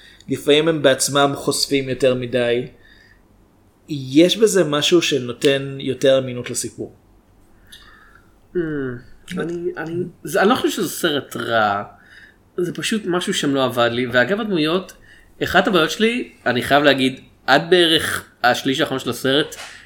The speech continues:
Speaker 2: לא באמת הבדלתי בין האנשים האלה, חוץ מההוא שמחזיק את המצלמה, אפילו הזה שמשרת בצה"ל, כאילו עדיין, כל עוד הוא, ב-, בכל הסרט שהוא לא היה במדים, לא זכרתי בדיוק מי מהם,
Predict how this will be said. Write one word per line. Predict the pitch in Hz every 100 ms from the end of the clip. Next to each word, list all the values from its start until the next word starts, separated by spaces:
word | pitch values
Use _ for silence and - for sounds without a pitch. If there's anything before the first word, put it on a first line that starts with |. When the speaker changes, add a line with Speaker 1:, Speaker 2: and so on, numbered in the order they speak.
| _ _
Speaker 2:
לא | 151 135
באמת | 151 156
הבדלתי | 139 123 123 120
בין | 127 123 120
האנשים | 120 107 123 120
האלה, | 131 131
חוץ | - 127 -
מההוא | 123 117 - - 127 135
שמחזיק | 131 151 147
את |
המצלמה, | 143 131 135 143
אפילו | - - 202 262 240 - -
הזה | 156 131 180
שמשרת | 214 190 - 160 160
בצה"ל, | 147 - - 139 170 208
כאילו | - 220 220
עדיין, | 202 220 247 285 - - - - - _ _ _
כל | - 208
עוד | 208
הוא, | 208 170
ב-, | 156 156
בכל | 151 214
הסרט | 233 233
שהוא | - 175
לא |
היה | 175
במדים, | 180 165 170 156
לא | 139 156
זכרתי | 175 165 160 156
בדיוק | 143 143
מי | 143 139
מהם, | 139 139